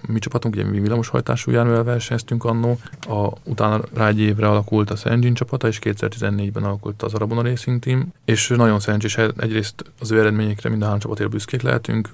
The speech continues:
országos és világszinten jegyzett eredményeik vannak, ö, európai versenyek és nagyon szép eredményeket érnek el. Ami, ami szerintem fontos, hogy a három csapat egyre jobban együttműködik, hiszen azért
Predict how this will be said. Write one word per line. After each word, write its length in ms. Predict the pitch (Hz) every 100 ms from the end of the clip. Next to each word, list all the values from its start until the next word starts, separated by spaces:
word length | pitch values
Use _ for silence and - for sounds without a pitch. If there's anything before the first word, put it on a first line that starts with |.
| - -
országos 300 | 107 113 110 107
és 100 | 104
világszinten 840 | 107 107 104 113 104 107 104 107 120
jegyzett 360 | 104 104 101
eredményeik 520 | 113 117 120 117 113
vannak, 340 | 120 117 120 - -
ö, 200 | - 104
európai 360 | 104 110 113 117
versenyek 360 | 110 104 107 104
és 80 |
nagyon 160 | 107 104
szép 240 | 104 104
eredményeket 460 | 107 107 101 104 101
érnek 300 | 107 104 107
el. 280 | 120 127 123 - - -
Ami, 360 | 120 117 113 113
ami 140 | 120 113
szerintem 380 | 110 104 104
fontos, 240 | 107 123 120
hogy 100 | 113
a 40 |
három 220 | 117 107
csapat 380 | 104 - 110 - - - -
egyre 240 | 113 107
jobban 200 | 107 104
együttműködik, 760 | 104 104 104 117 131 123 127 -
hiszen 260 | - 123 117
azért 420 | 110 117 110